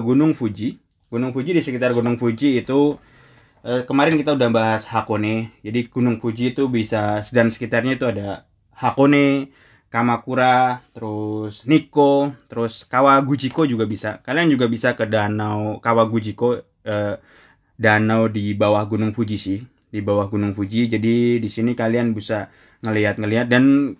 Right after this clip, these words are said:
Kawaguchi ini juga titik, eh, pendakian pertama ya, mau ke Gunung Fuji. Dan di Kawaguchiko ini ada Shiba Sakura Festival. Shiba Sakura itu bunga sakura, tapi sebenarnya bukan bunga sakura,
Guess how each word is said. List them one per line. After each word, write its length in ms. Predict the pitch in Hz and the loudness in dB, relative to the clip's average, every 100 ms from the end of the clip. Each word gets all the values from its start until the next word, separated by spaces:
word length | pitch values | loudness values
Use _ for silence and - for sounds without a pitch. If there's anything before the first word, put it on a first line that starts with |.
| - | -6
Kawaguchi 560 | 156 165 151 143 190 | 0 0 0 -2 -2
ini 160 | 202 190 | -2 -2
juga 640 | 135 123 117 117 113 113 - | 0 2 2 4 2 0 -2
titik, 400 | 135 127 139 - _ _ | -6 -4 -6 -6 _ _
eh, 200 | 113 110 | -4 -2
pendakian 500 | 113 113 107 - 107 | 0 0 -2 -2 -2
pertama 340 | 101 101 101 110 | -2 -4 -2 0
ya, 100 | 98 92 | 0 -4
mau 180 | 101 | -4
ke 80 | 98 | -4
Gunung 320 | 98 98 98 | -4 -4 -4
Fuji. 320 | 98 92 92 - - - - _ | -6 -8 -8 -10 -20 -20 -20 _
Dan 220 | 110 117 120 | 0 2 4
di 300 | 120 120 117 | 4 4 2
Kawaguchiko 640 | 117 117 123 120 120 147 | 2 2 0 -4 -2 2
ini 160 | 139 147 | 4 4
ada 640 | 127 113 107 107 104 104 | 2 2 4 4 0 -2
Shiba 380 | - - 160 143 | -4 0 4 4
Sakura 400 | 127 120 - 113 | 4 -4 -2 -4
Festival. 560 | 110 113 - - 110 127 _ _ _ _ _ - | -2 -8 -10 -6 -6 -6 _ _ _ _ _ -2
Shiba 240 | 160 175 | 4 4
Sakura 400 | 175 165 175 190 | 2 -4 0 0
itu 520 | 190 208 202 196 185 - - | 0 0 0 0 -4 -6 -4
bunga 320 | 147 165 156 | 0 2 2
sakura, 320 | 156 139 165 | -2 -4 -2
tapi 240 | 175 196 - | -2 -4 -2
sebenarnya 320 | 147 156 151 | 2 2 2
bukan 240 | 117 120 | 2 0
bunga 220 | 117 113 104 | 2 0 -2
sakura, 420 | 98 143 123 | -6 -4 -4